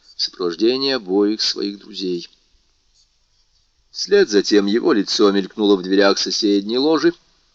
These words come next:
Граф чувствовал, что гроза приближается, и когда он услышал, как повернулся ключ в двери его ложи,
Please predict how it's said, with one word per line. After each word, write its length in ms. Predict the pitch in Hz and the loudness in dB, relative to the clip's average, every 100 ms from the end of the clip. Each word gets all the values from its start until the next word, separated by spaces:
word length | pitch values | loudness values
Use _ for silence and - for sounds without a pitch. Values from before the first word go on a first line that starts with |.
| _ _ _ _ _ _ | _ _ _ _ _ _
Граф 580 | - 98 98 104 104 - | -6 0 4 4 2 -2
чувствовал, 760 | - - 110 104 - 110 107 110 | -6 -6 -6 -4 -6 -2 -2 -2
что 220 | - 107 | -4 -2
гроза 460 | 101 98 101 110 104 | 0 2 2 2 0
приближается, 920 | 104 98 101 120 101 90 - 104 - _ _ _ _ _ _ _ | -4 -4 -2 0 0 0 -2 -8 -12 _ _ _ _ _ _ _
и 120 | 104 | -6
когда 440 | 110 117 139 160 160 | -2 0 4 4 4
он 120 | 160 | 2
услышал, 680 | 151 - 156 165 - 165 156 | -2 0 2 2 4 0 0
как 160 | 156 | -4
повернулся 640 | 156 147 151 165 151 156 | -2 0 0 0 -2 -2
ключ 420 | 156 151 175 175 147 | -4 2 2 2 -2
в 120 | 139 | -4
двери 360 | 151 175 175 | 4 8 8
его 260 | 180 175 175 | 6 4 4
ложи, 360 | 180 180 185 | 4 4 2